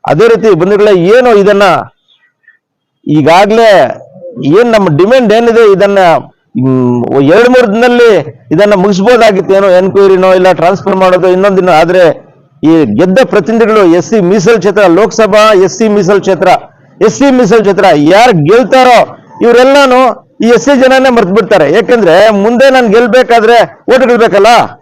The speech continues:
ಇವ್ರನ್ನೇ "ಏನ್ಪಾ ಎಸ್ ಸಿ ಎಸ್ ಟಿನೇ ಪಟ್ಕೊಂಡ್ರೆ ಇಲ್ಲೋ" ಅಂತ ಹೇಳ್ಬಿಟ್ಟು ಎಸ್ ಸಿ ಎಸ್ ಟಿ ಬಗ್ಗೆ ನೋಡಿ ಮುದುಗೇರೋದು ತಮ್ಗೆಲ್ಲ ಗೊತ್ತಿದೆ,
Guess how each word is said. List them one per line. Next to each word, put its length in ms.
ಇವ್ರನ್ನೇ 280
"ಏನ್ಪಾ 400
ಎಸ್ 220
ಸಿ 80
ಎಸ್ 180
ಟಿನೇ 240
ಪಟ್ಕೊಂಡ್ರೆ 500
ಇಲ್ಲೋ" 540
ಅಂತ 160
ಹೇಳ್ಬಿಟ್ಟು 680
ಎಸ್ 200
ಸಿ 120
ಎಸ್ 200
ಟಿ 120
ಬಗ್ಗೆ 260
ನೋಡಿ 220
ಮುದುಗೇರೋದು 960
ತಮ್ಗೆಲ್ಲ 340
ಗೊತ್ತಿದೆ, 680